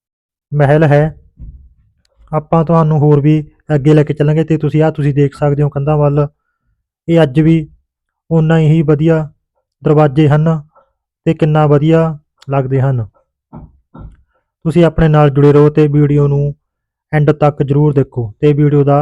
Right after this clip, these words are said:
ਆਨੰਦ ਲਵੋ ਤੇ ਆਪਾਂ ਤੁਹਾਨੂੰ ਹੋਰ ਵੀ ਇਸ ਬਾਰੇ ਦੱਸਾਂਗੇ।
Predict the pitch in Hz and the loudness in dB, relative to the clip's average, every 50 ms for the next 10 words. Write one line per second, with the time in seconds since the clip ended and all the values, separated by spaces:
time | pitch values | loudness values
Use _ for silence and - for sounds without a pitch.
0 | 147 - 151 143 139 139 135 131 143 135 135 135 147 147 147 147 _ _ _ _ | -2 -4 -4 -4 -4 -2 -2 -2 0 0 0 0 0 0 -2 -4 _ _ _ _
1 | _ _ - 160 156 151 151 160 151 151 160 156 151 151 120 147 151 151 151 143 | _ _ -4 -2 -2 -2 -2 -4 -4 -2 -2 -2 -2 -2 0 0 0 2 2 2
2 | 151 156 151 151 151 _ _ _ _ - 156 151 - 156 156 151 147 147 139 139 | 0 0 0 -2 -8 _ _ _ _ -6 -4 -2 0 0 2 2 2 2 0 -2
3 | - - 156 156 156 156 160 156 | -2 -2 -4 -2 -2 -2 -4 -6